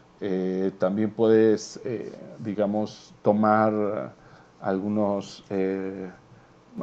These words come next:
monumentos o, o, o elementos importantes que podamos encontrar alrededor de la República Mexicana. Ajá. Por ejemplo, la pirámide de Chichén Itzá,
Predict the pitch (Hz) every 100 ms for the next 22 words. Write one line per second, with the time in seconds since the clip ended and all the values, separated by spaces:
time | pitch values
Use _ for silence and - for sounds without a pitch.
0 | - - - 113 101 104 117 123 113 104
1 | - 104 98 95 95 95 98 98 - -
2 | 95 98 98 - - - - 101 101 101
3 | 110 110 117 - 110 - 98 110 107 -
4 | 92 104 101 101 98 95 107 101 98 95
5 | 95 95 98 92 92 98 92 95 92 -
6 | - 117 104 - - - - - 78 -
7 | 101 131 139 - - - - 98 107 101
8 | 110 104 98 95 92 95 101 98 95 92
9 | - - 92 90 - 113 110 113 113 107
10 | 104